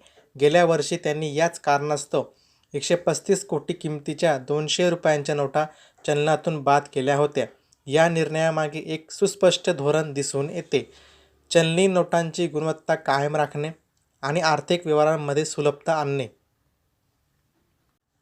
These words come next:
आरबीआयची ही मोहीम केवळ दोनशेच्या नोटांपुरतीच मर्यादित नाही. विविध मूल्यांच्या नोटांवर बँकेने लक्ष केंद्रित केले आहे. छोट्या मूल्यांच्या नोटांमध्ये पाच रुपयांच्या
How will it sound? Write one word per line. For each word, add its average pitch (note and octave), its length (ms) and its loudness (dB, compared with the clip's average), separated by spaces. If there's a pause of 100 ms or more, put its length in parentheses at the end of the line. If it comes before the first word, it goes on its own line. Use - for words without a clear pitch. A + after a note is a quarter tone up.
(1700)
आरबीआयची F3 500 4
ही G3 100 6
मोहीम F3 300 2
केवळ E3+ 300 4
दोनशेच्या E3 580 0
नोटांपुरतीच D#3 880 -2
मर्यादित C#3+ 360 0
नाही. D3 260 -2 (440)
विविध E3 260 2 (100)
मूल्यांच्या D#3 600 0 (500)
नोटांवर D#3+ 500 4
बँकेने D3+ 460 -2
लक्ष D3 220 -2
केंद्रित C#3+ 400 -2 (100)
केले B2+ 220 0
आहे. C#3 260 -2 (440)
छोट्या E3+ 320 8
मूल्यांच्या E3 520 0
नोटांमध्ये D3+ 600 -2
पाच D#3 360 0
रुपयांच्या D3 640 0